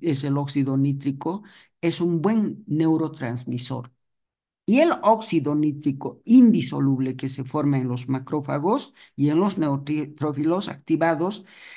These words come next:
implicados en la destrucción microbiana. Solamente está implicado en la destrucción de microorganismos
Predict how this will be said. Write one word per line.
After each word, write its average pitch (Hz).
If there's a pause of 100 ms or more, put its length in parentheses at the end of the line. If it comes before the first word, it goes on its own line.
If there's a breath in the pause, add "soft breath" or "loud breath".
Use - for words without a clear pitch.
(800 loud breath)
implicados 185
en 156
la 151
destrucción 151
microbiana. 131
Solamente 190
está 160
implicado 156
en 151
la 139
destrucción 139
de 127
microorganismos 147